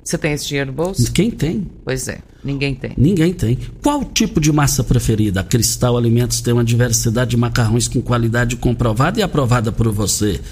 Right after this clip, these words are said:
Speaker 2: Geração após geração, Cristal Alimentos, pureza que alimenta a vida.
Speaker 1: Um abraço aqui pro Batista, diz que é nosso ouvinte de todos os dias, tá nos ouvindo aqui pelo aplicativo.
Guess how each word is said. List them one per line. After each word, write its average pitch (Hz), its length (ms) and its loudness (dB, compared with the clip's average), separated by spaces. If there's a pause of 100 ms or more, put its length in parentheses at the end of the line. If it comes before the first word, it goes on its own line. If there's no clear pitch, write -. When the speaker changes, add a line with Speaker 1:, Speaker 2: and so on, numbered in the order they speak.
(300)
Speaker 2:
Geração 170 580 2
após 165 300 2
geração, 120 520 2
Cristal 139 640 2
Alimentos, 131 400 2
pureza 220 520 2
que 139 100 2
alimenta 110 440 2
a - 20 0
vida. 80 400 -2 (240)
Speaker 1:
Um 143 40 -2
abraço 156 360 2
aqui 156 160 -4
pro 147 180 -4
Batista, 170 800 -2 (420)
diz 135 220 -4
que 170 80 0
é 156 40 2
nosso 170 300 2
ouvinte 175 340 0
de 170 140 -4
todos 208 680 0
os 165 160 -2
dias, 165 340 0
tá 165 180 0
nos 165 180 -2
ouvindo 151 340 0
aqui 151 180 -4
pelo 147 240 0
aplicativo. 147 960 -2